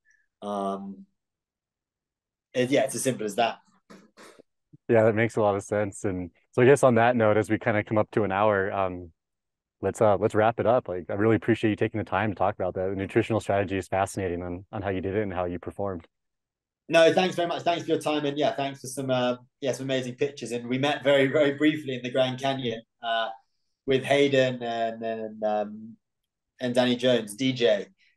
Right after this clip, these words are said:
Speaker 1: So yeah, no, thanks so much for the time. And yeah, great to chat and look forward to seeing you in,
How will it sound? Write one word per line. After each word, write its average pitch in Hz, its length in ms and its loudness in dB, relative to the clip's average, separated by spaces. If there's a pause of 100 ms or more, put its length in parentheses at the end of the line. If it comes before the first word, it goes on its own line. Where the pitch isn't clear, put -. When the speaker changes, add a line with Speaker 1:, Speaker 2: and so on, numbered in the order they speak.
(260)
Speaker 1:
So 127 500 2
yeah, 175 240 4 (180)
no, 147 200 0
thanks 165 260 0
so 156 100 2
much 151 160 -2
for 139 60 -10
the 147 100 -6
time. 151 300 -2
And 143 160 -6
yeah, 147 120 0
great 143 240 0
to - 60 -16
chat 139 220 -2
and 131 200 -6 (100)
look 139 180 -6
forward 139 160 -4
to - 60 -10
seeing 135 240 -4
you 131 160 4
in, 127 180 2